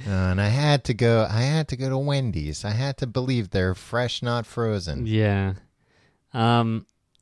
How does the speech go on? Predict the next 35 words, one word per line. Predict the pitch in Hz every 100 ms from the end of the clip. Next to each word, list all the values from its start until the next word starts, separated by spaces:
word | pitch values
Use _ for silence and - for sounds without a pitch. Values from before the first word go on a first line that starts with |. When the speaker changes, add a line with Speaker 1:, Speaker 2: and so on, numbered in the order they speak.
| _ _ _ - - -
Speaker 1:
And | 170
also, | 190 202 - 170 139 -
uh, | 117 110
McDonald's, | 123 127 170 156 127 98 - -
but | 117 107
when | 113 101
I | 98
was | 90 -
researching | 107 107 110 98 95
all | 90 87
this | 85 82
stuff, | - 87 - - - -
uh, | 110 98 90 85 82 _ _ _ _ -
once | 110 139 -
they | 123
grow, | 107 123
when | 131 104
they |
put | 95 117 107
in | 101
that | 98 87
warming | 101 110 131
tray, | 127 139 143 143
that | 107 104
warming, | 107 117 104 101
they | 104 107
only | 120 120
stay | 101 117
in | 98
that | 85
warming | 92 90 87
tray | 90 85
for | 78 73
forty-five | 95 76 - 69 -
minutes. | - - -